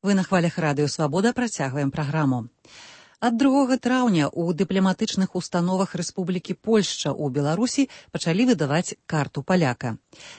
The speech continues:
Эдмунд Лебедзь з вёскі Гожа Гарадзенскага раёна адзін з першых атрымаў яе ў генеральным консульстве Польшчы ў Горадні. З уладальнікам карты сустрэўся Міхал Карневіч.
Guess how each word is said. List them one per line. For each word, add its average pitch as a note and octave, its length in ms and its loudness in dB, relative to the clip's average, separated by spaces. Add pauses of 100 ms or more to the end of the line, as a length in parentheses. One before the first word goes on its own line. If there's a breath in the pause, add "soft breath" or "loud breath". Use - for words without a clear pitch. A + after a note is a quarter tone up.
(160 loud breath)
Эдмунд A#3+ 480 4
Лебедзь G3 560 0
з D#3+ 240 -2
вёскі D#3 320 -4
Гожа F3 320 2
Гарадзенскага D3 720 -2
раёна G#3+ 400 4
адзін A#3 240 2
з - 80 -12
першых G3+ 420 -4
атрымаў F3 380 -2
яе G3 320 -2
ў F#3 160 0
генеральным F3 560 0
консульстве D#3+ 560 -2
Польшчы G#3+ 480 -2
ў - 160 -4
Горадні. C3 480 0 (480 loud breath)
З D#3 80 -8
уладальнікам C#3 720 2
карты F3 340 -2
сустрэўся D3+ 640 -4
Міхал D3 320 -4
Карневіч. D3+ 640 -4